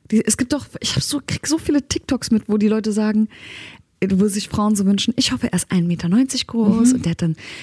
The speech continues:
Speaker 1: voll, den Vollbart und der ist dann auch reich und der ist so“, ey, die
Speaker 2: Und so
Speaker 1: Realität
Speaker 2: romantisch
Speaker 1: ist
Speaker 2: und
Speaker 1: nicht so.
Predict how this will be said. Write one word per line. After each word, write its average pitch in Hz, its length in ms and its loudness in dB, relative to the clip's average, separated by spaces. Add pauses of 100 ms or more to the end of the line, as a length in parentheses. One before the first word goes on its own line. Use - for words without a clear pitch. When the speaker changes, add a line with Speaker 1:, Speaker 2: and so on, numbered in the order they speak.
Speaker 1:
voll, 175 420 0 (440)
den 165 80 4
Vollbart 220 800 0
und 185 100 -4
der 175 80 0
ist - 160 -2
dann 180 140 -2
auch 165 180 -2 (100)
reich 240 400 2
und 196 140 -2
der 208 80 4
ist 208 140 0
so“, 254 160 0
ey, 233 100 4
die 214 60 4
Speaker 2:
Und - 80 6
so 240 80 6
Speaker 1:
Realität 226 280 6
Speaker 2:
romantisch 240 520 2
Speaker 1:
ist 320 160 2
Speaker 2:
und 170 100 0
Speaker 1:
nicht 359 220 2
so. 202 600 4